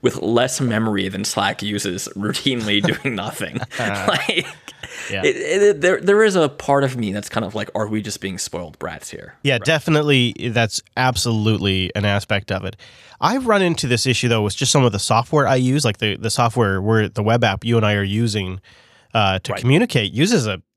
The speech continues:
Speaker 2: incredible amount of C P U. And if you've got,
Speaker 1: Oh,
Speaker 2: like,
Speaker 1: sure.
Speaker 2: a lower end laptop, it just makes it cook. It just sits there and cooks the laptop. And, you know, it is doing real time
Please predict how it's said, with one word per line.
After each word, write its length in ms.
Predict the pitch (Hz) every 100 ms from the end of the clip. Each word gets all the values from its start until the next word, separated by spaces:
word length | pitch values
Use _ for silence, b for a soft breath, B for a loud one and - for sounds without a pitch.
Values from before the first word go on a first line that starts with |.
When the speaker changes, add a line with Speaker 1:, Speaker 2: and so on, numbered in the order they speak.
| _ _ -
Speaker 2:
incredible 540 | 139 110 - 220 175
amount 240 | 120 113 110
of 60 |
C 180 | - 127
P 120 | 107
U. 340 | 107 156 104 64
And 180 | - 131
if 120 | 127
you've 120 | 156 143
got, 200 | 135 156
Speaker 1:
Oh, 40 |
Speaker 2:
like, 100 | 131
Speaker 1:
sure. 80 | 110
Speaker 2:
a 40 |
lower 300 | 117 139 135
end 120 | 123
laptop, 460 | 98 110 - 107 87
it 60 | 113
just 160 | 131
makes 200 | 139 151
it 120 | - -
cook. 360 | 156 240 -
It 60 | 120
just 160 | 117 -
sits 180 | 160
there 140 | - 113
and 100 | 98
cooks 280 | - 143 -
the 100 | 113
laptop. 540 | 110 151 - 92 85 b b b
And, 180 | 151 151 -
you 140 | 190
know, 120 | 226 180
it 140 | 214
is 160 | 226 151
doing 540 | 135 180 135 107 101
real 280 | 110 123 120
time 600 | 113 123 107 104 101 92